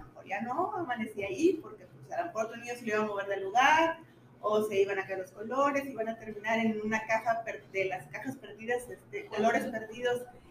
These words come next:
Speaker 1: este, y ya los iban a encontrar. Entonces, este
Speaker 2: Eso fue genial.
Speaker 1: Sí.
Speaker 2: Eso fue genial porque los, los chicos ya se hicieron más responsables.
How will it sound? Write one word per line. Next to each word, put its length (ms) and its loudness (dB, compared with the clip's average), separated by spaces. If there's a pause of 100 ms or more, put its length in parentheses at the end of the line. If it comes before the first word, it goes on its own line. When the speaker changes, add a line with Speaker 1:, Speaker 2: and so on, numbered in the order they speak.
(120)
Speaker 1:
este, 600 -2 (420)
y 340 -2
ya 160 6
los 160 0
iban 140 -10
a 40 -14
encontrar. 520 -2 (360)
Entonces, 720 0
este 840 -4
Speaker 2:
Eso 260 2
fue 140 2
genial. 420 -2 (300)
Speaker 1:
Sí. 320 -2
Speaker 2:
Eso 260 0
fue 120 -4
genial 540 2 (160)
porque 260 -8
los, 360 -2 (360)
los 300 -4
chicos 600 2 (120)
ya 180 0
se 80 -2
hicieron 440 0
más 220 -2
responsables. 760 -10